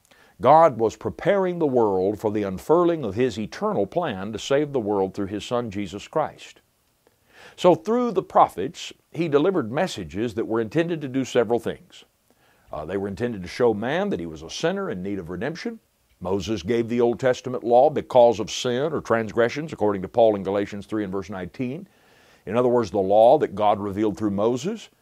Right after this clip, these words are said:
it showed that man is unable to keep that law so perfectly that he can stand on his own two feet, justified and righteous before God. We have all fallen short of the law of God.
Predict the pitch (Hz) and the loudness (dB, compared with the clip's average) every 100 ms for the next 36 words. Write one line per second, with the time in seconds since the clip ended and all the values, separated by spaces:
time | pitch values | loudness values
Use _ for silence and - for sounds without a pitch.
0 | _ _ - 104 - - 117 113 107 107 | _ _ -8 -8 -2 6 6 6 2 -2
1 | 113 123 113 104 104 110 98 92 - 117 | -2 -2 -2 -2 0 0 0 -4 -4 -2
2 | - 117 - 107 135 - 110 120 123 147 | 2 0 2 2 2 0 -2 2 0 0
3 | 170 196 175 90 92 90 - 120 120 110 | 0 0 0 -4 -6 -8 -6 -6 -4 -4
4 | 107 95 113 104 113 101 131 147 123 110 | -4 -4 -6 -6 -6 -6 -4 -6 -2 -2
5 | 107 113 - 107 135 92 90 107 101 95 | -2 -6 -4 -2 -2 -6 -4 -4 -6 -12
6 | 98 107 110 87 110 135 120 98 92 92 | -10 -4 -2 -2 -4 -4 -4 -2 2 6
7 | 113 113 117 113 110 - 117 113 107 - | 6 6 4 4 0 0 2 2 -2 -10
8 | - - _ 113 101 98 110 101 101 113 | -20 -20 _ 0 2 4 4 2 0 2
9 | 127 165 | 2 0